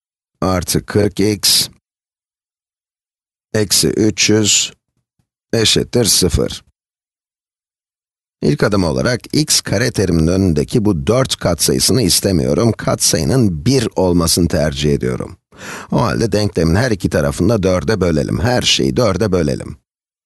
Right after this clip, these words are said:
Bu bölü dört, bu bölü dört,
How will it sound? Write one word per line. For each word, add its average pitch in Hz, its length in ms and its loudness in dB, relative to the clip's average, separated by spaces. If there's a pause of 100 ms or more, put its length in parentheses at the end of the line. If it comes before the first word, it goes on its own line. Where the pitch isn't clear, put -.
(840)
Bu 143 220 4
bölü 60 340 0
dört, 117 580 0 (1080)
bu 113 220 2
bölü 69 340 0
dört, 110 560 0